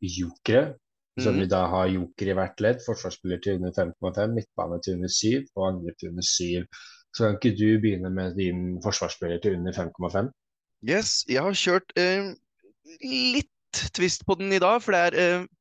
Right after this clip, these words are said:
Speaker 2: ikke en forsvarsspiller sånn å si, det har valgt en keeper.
Speaker 1: Ja, det er
Speaker 2: Eh,
Speaker 1: lov, det jeg tenkte på det samme egentlig.
Speaker 2: For, eh, jeg har valgt, eh, godeste Nick Pope.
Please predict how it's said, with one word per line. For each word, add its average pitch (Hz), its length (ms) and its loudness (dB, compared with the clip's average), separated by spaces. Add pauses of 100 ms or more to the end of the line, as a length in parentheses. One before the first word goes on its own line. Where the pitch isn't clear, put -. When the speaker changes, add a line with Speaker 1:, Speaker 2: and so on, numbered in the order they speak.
(320)
Speaker 2:
ikke - 140 -6
en 180 120 -4
forsvarsspiller 127 680 -2
sånn 127 160 -4
å 127 80 -6
si, 202 160 -6
det 175 120 0
har 160 100 2
valgt 147 160 -2
en 180 100 -6
keeper. 269 480 -2 (460)
Speaker 1:
Ja, 123 240 6
det 143 80 2
er 147 260 2
Speaker 2:
Eh, 110 40 6
Speaker 1:
lov, 120 180 4
det 113 100 4 (100)
jeg - 20 -8 (200)
tenkte 110 100 -6
på 98 140 -6
det 101 80 -2
samme 95 220 -2 (100)
egentlig. 98 320 -6 (560)
Speaker 2:
For, 185 160 4
eh, 175 640 2 (180)
jeg 156 120 2
har 170 120 2
valgt, 151 420 0
eh, 151 280 0
godeste 139 380 -8
Nick 135 220 -6
Pope. 233 240 2